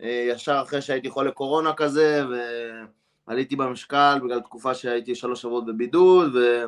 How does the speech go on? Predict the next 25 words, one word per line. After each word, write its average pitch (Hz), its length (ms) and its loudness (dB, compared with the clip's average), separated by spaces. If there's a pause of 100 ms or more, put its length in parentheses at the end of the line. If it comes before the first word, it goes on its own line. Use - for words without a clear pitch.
(720)
ותקופה 147 280 -4
כזה 143 200 0
בלי 143 160 -2
קרבות 147 440 0
וזה, 151 340 0
ואז, 131 320 2
אה, 131 320 0 (360)
אח 139 200 2
שלי, 131 360 -2
רפי, 131 420 0
אמר 127 240 -2
לי, 123 220 2
"תשמע, 131 340 0 (420)
סגרתי 139 360 -6
לך 135 60 -10
קרב", 156 280 2
אמרתי 143 340 -2
לו, 139 380 0 (320)
"רק 135 180 -6
החלמתי 151 380 0
מקורונה, 143 560 2
כאילו, 131 400 -2
לפני 123 240 -6
חודש, 135 400 -2
אני 127 400 -4